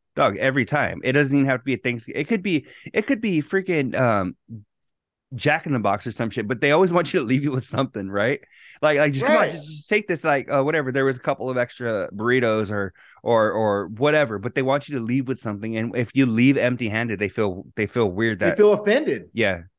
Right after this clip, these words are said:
Speaker 2: They
Speaker 1: Yeah.
Speaker 2: feel like their food wasn't good enough. So there's a lot. I've been taught that when someone is offering something, you should take it.
Speaker 1: Mm-hmm.
Speaker 2: And, you know, especially if they're kinda pushing it on you.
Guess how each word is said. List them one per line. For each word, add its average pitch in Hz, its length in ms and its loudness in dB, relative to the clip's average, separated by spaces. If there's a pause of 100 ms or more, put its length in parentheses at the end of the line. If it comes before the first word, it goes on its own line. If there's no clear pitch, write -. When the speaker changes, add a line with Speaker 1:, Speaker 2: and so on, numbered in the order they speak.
(580)
Speaker 2:
They 185 80 0
Speaker 1:
Yeah. 139 100 2
Speaker 2:
feel 214 120 6
like 202 140 2
their 190 200 0
food 185 180 -2
wasn't 165 280 -4
good 170 180 -4
enough. 110 220 -6
So 165 120 -6
there's 214 260 0
a 247 60 2
lot. 170 320 -2
I've 208 260 0
been 147 220 0
taught 110 380 -6 (500)
that 160 160 0
when 156 140 -2
someone 208 400 0
is 151 200 -2
offering 139 520 -4
something, 107 560 -10 (420)
you 135 220 -6
should 190 340 0
take 107 320 -4
it. 110 240 -8
Speaker 1:
Mm-hmm. 101 360 -4
Speaker 2:
And, 143 280 -4
you 151 200 -4
know, 143 180 2
especially 180 640 -2
if 147 120 -6
they're 143 100 -2
kinda 143 260 -4
pushing 175 460 -6
it 120 100 -4
on 107 220 -6
you. 123 220 -8